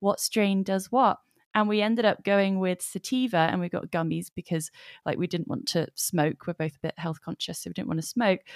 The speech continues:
but we bought gummies, sativa gummies. And it was so funny because we went home to our Airbnb,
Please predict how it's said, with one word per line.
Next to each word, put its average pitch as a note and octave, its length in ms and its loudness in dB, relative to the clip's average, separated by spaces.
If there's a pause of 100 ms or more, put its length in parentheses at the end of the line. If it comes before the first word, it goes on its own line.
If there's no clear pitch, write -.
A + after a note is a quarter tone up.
(180)
but F3 80 -2
we G3 100 4
bought G#3+ 340 4
gummies, G3 540 2 (240)
sativa A3 540 -2
gummies. G3+ 540 0 (1120)
And A#3+ 100 0
it B3+ 140 2
was D4+ 160 0
so D#4 260 2
funny D4+ 300 2
because A3+ 340 2
we A#3+ 320 -2 (100)
went C4 360 2 (100)
home F#3 380 4
to G#3 140 0
our F3 100 6
Airbnb, F3 800 2